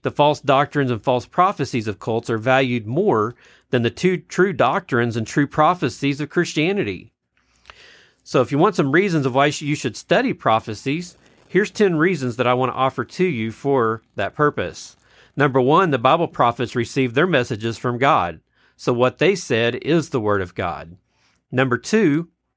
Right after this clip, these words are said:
the accuracy of Bible prophecy proves the divine inspiration of the Scriptures. Number three, Bible prophecy teaches us many things about God, politics, and faith. Number four, Bible prophecy gives us assurance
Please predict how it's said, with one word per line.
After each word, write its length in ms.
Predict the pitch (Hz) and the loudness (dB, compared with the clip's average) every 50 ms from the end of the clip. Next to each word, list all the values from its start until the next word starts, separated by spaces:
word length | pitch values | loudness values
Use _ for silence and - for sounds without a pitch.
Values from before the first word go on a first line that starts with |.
| _ _ _ _ _ - - - | _ _ _ _ _ -20 -18 -4
the 160 | 127 131 131 | 0 2 2
accuracy 440 | 143 151 151 165 147 - - 175 160 | 2 2 0 -4 -8 -4 0 0 0
of 80 | 143 120 | 2 2
Bible 280 | 139 135 135 123 117 | 2 2 2 0 -4
prophecy 760 | - - 180 185 208 214 - 151 - - 123 117 120 135 - - - - - - _ _ | -2 0 2 2 2 0 -4 -8 -6 -6 -4 -4 -4 -6 -8 -14 -20 -20 -20 -20 _ _
proves 280 | - 170 175 208 180 | 0 2 2 2 2
the 100 | 185 175 | 0 0
divine 400 | 127 131 113 117 131 143 170 170 | 0 0 2 2 2 2 2 2
inspiration 500 | 170 156 - - - 156 160 165 160 - | 0 -2 -4 -2 0 0 0 0 0 -2
of 100 | 165 160 | -2 -2
the 60 | 165 151 | -2 -4
Scriptures. 800 | - - 165 185 208 - - 151 101 80 76 - - - - _ _ _ _ _ _ - - - _ _ - | -4 -2 0 0 0 0 -2 -2 -4 -4 -6 -12 -18 -20 -20 _ _ _ _ _ _ -20 -20 -20 _ _ -4
Number 240 | 127 123 127 127 123 | -2 0 0 0 -2
three, 360 | - - 131 131 143 180 190 | -2 0 2 2 2 2 2
Bible 280 | 139 127 127 131 127 | 2 2 2 2 0
prophecy 560 | 120 - 139 127 135 - 156 143 - - 175 180 | -2 0 0 0 2 0 -2 -4 -2 -2 -4 -4
teaches 400 | - - 143 131 - 135 117 135 | -4 -6 -6 -6 -6 -4 -2 0
us 200 | 131 123 - 131 | -2 -2 -2 -2
many 240 | 131 175 214 220 | -2 0 0 -2
things 340 | - - - 117 123 151 147 | -2 -2 -2 -2 -2 -2 -4
about 320 | 143 110 117 117 98 104 98 | -2 0 0 0 0 0 -2
God, 320 | 113 107 127 151 156 147 | 0 0 0 0 -2 -4
politics, 600 | - - 127 123 135 131 - - 156 156 - - | -4 -2 0 0 0 -2 -2 -4 -4 -4 -4 -4
and 120 | 170 156 - | -4 -4 -2
faith. 560 | - 170 185 202 131 90 87 - - _ _ _ _ _ - - - - - - _ - | -2 0 0 0 0 -2 -6 -12 -20 _ _ _ _ _ -20 -20 -20 -20 -20 -20 _ -2
Number 260 | - 135 135 123 131 | 0 2 2 2 2
four, 380 | 120 - - 147 143 165 196 196 | 0 0 2 4 4 6 4 4
Bible 300 | 156 - 127 135 135 127 | 4 2 2 2 0 0
prophecy 560 | - - 139 135 - - 147 - - 185 190 | 2 2 2 2 2 0 -2 -2 0 -2 0
gives 240 | 147 139 139 127 135 | 2 0 0 0 0
us 120 | 127 - | -2 -2
assurance 680 | 120 107 - - - 139 135 160 214 196 - - - | -4 -4 -2 0 2 2 2 2 0 -2 -6 -12 -18